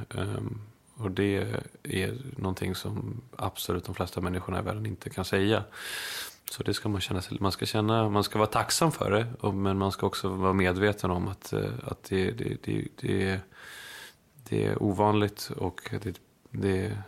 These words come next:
eh, skam och skam. Men ja, men lite så kan man, kan man ju känna. Att, alltså, så kan man väl, så borde nog alla människor känna i,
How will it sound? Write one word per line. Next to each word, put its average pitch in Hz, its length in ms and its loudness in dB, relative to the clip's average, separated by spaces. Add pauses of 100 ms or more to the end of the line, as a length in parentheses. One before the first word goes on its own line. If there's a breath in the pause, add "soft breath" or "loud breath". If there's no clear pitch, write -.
eh, 98 320 -2 (1000 loud breath)
skam 98 560 0
och 92 60 2
skam. 113 220 4
Men 135 100 8
ja, 151 180 6
men 147 160 2
lite 156 280 4
så 90 140 2
kan - 300 -4
man, 90 140 0 (160)
kan 92 180 2
man 92 160 4
ju 90 60 2
känna. 90 380 2
Att, - 240 -4
alltså, 98 260 0
så - 160 -2
kan 110 140 0
man 110 160 4
väl, 104 200 0 (580 loud breath)
så - 120 -6
borde 110 200 4
nog 107 220 8
alla 98 260 8
människor 90 340 2
känna 85 460 2
i, 92 340 -2